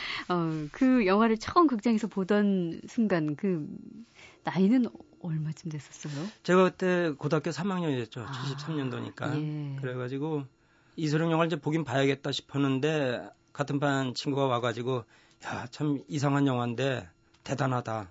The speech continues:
Speaker 1: 이상한 영화인데
Speaker 2: 네,
Speaker 1: 대단하다.
Speaker 2: 그래가지고 극장을 갔었죠.
Speaker 1: 네.
Speaker 2: 가니까 지금 이제 탁골공원 거기 긴 줄이 있어요. 그래서 틀림없이 "이게 그 줄일 것이다"고
Speaker 1: 예,
Speaker 2: 물어보니까
Speaker 1: 맞아요.
Speaker 2: 아니나 다를까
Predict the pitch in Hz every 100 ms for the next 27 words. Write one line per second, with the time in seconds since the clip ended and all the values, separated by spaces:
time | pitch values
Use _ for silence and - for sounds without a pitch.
0 | _ 190 190 202 202 180 170 156 139 214
1 | 196 160 143 139 143 135 135 160 160 143
2 | _ _ - 127 151 147 127 131 - 117
3 | 90 156 147 123 113 - _ - 135 139
4 | 143 131 131 123 - - 170 143 131 117
5 | 156 208 _ _ _ - 143 147 - 156
6 | 165 139 151 131 - 117 110 120 143 117
7 | - - - _ _ - - 180 160 151
8 | 156 151 135 147 139 143 - 135 139 180
9 | 190 190 151 135 123 107 113 160 143 151
10 | 147 135 127 - 127 117